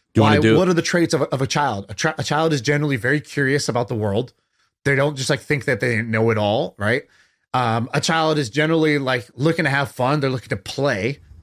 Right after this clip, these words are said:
Speaker 2: not just work and grind, right? Like, <laughs> you know, like, there's not, I've never heard a, a twelve-year-old on that grind set. You know, like, <laughs> twelve-year-olds are looking to play. They're looking to have a blast. And, like, guess what? That's what you should be trying to do too.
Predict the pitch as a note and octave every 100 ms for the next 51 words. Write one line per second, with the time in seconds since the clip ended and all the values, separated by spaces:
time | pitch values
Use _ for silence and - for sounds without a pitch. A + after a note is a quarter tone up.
0 | - C3+ D#3 C#3 B2 F#2 F2+ B2+ A2+ -
1 | G2+ F#2+ G#2 B2 A#2+ A2+ F#2+ B2 C#3+ C#3
2 | C#3 C#3 F3 E3+ F#3 G3 C#3 F3+ F#3+ -
3 | G3 A3 A3+ G#3+ F#3 - C#4 - D#3+ -
4 | F3+ F3 E3 D3 D3 C3+ A2 C3+ C#3 D3+
5 | - C3 G#2+ - - - C#3 D#3 D#3+ D#3
6 | - A#3+ F#3 D3 A3 F#3 A3 G3 G#3+ G#3+
7 | G#3+ G3 A3+ C3+ C3+ D#3+ D#3+ D#3+ C#3+ C3+
8 | D#3+ A#2+ - A#2+ A2 A2+ A2+ _ C#3 -
9 | D3+ G#2+ A2 B2 C#3 C#3 C#3 A2 B2 A2
10 | A2 A2 - B2+ E2+